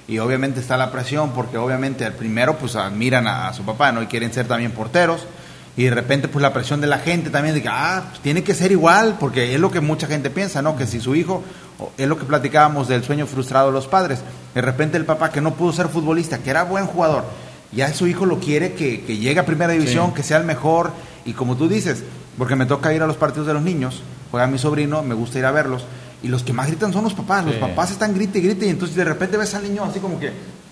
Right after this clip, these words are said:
Speaker 1: el entrenador le dice una cosa, el entrenador le dice, "Eres
Speaker 2: Sí.
Speaker 1: defensa, quédate ahí".
Speaker 2: Todos son entrenadores.
Speaker 1: Y los papás,
Speaker 2: Ve.
Speaker 1: "Sube, sube, pégale, acomoda acá". Entonces
Speaker 2: Sí.
Speaker 1: el niño lo ves corriendo por todos lados de la
Speaker 2: No
Speaker 1: cancha
Speaker 2: sabe
Speaker 1: y no
Speaker 2: qué
Speaker 1: respeta
Speaker 2: hacer,
Speaker 1: una posición.
Speaker 2: no sé.
Speaker 1: Entonces,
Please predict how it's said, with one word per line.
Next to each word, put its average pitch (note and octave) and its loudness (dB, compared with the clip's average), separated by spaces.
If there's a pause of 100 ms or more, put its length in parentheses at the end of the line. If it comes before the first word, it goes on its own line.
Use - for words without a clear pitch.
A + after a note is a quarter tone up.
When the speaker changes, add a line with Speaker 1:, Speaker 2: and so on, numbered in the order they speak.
(100)
Speaker 1:
el B2+ -2
entrenador D3 2
le A3+ 6
dice A3+ 0
una A3 4
cosa, C3 -2
el C3 0
entrenador E3 4
le G3+ 6
dice, F3+ 4
"Eres C3+ 8
Speaker 2:
Sí. - 6
Speaker 1:
defensa, A#3+ 2
quédate A#3 6
ahí". G3 8
Speaker 2:
Todos E3+ 8
son E3+ 0
entrenadores. C#3+ 4
Speaker 1:
Y E3 4
los D#3+ 4
papás, A3 -2 (120)
Speaker 2:
Ve. B2+ -4
Speaker 1:
"Sube, D#3+ 8 (340)
sube, C4 4
pégale, A#3 0 (200)
acomoda E3 -2
acá". A3 -2
Entonces F3 -2
Speaker 2:
Sí. G3+ 2
Speaker 1:
el G#3+ 2
niño A3 2
lo G3 4
ves F#3+ 2
corriendo G3+ 0
por D3 -2
todos A3+ 0
lados A#3 0
de G#3+ 0
la F3+ 2
Speaker 2:
No - -4
Speaker 1:
cancha A3+ 0
Speaker 2:
sabe C#3+ 4
Speaker 1:
y D#3 2
no F3+ 4
Speaker 2:
qué G3 4
Speaker 1:
respeta G#3 2
Speaker 2:
hacer, A3+ 0
Speaker 1:
una G#3 0
posición. F#3 -4
Speaker 2:
no B2 -2
sé. C#3 -4
Speaker 1:
Entonces, D#3 -2